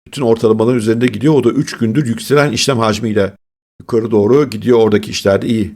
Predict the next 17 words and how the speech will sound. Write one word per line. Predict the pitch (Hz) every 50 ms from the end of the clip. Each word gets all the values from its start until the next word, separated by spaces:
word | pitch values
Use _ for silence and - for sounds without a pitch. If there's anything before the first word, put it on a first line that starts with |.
| - _ -
Bitcoin'de | 151 151 156 - 160 156 160 165 202 190
de | 165 160
keyifler | - 147 135 123 - - 127 120 117
yerinde. | 117 123 123 120 127 120 120 147 180 202 214 208 185 165 - -
Biz | 147 147 139 - - - - 131
bizim | 127 131 143 139
Discord | 135 143 - - 143 131 -
grubuyla | - 131 120 135 135 139 131
beraber | 131 127 127 123 123 143 147 143 120
Bitcoin'i | 139 135 - - 131 120 131 143 147 147 - _ _ _ -
ibit | 156 147 127 127 120 - - -
E | 139 123 110
T | - - 127 117
F | 107 - 117
üzerinden | 104 95 107 101 101 104 101 98
takip | - 110 101 104 101 - 107 -
ediyoruz. | 104 98 95 104 104 101 110 143 175 185 180 -